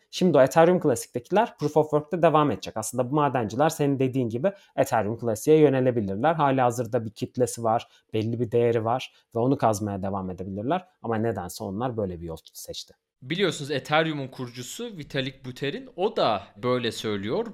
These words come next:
Speaker 2: Bu işlem için, bu hard fork için, "Ya ne yapıyorsunuz? Yani sanki olacak da ne olacak?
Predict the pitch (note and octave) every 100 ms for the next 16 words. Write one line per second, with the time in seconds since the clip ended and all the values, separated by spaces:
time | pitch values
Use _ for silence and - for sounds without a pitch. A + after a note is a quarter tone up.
0 | B2+ C#3 C#3+ - C#3 A#2+ - A2+ B2 C3
1 | B2+ - C3 A2+ - F3 G#3 G#3 - -
2 | C3+ D3 A#3 D#3+ - A2 G2+ A2+ G#2 G#2+
3 | A#2+ G#2+ - D3+ C3 C#3+ A#2+ C3 D3 C3
4 | D3+ - C#3+ D#3 F3 C#3+ B2 B2 G#2 -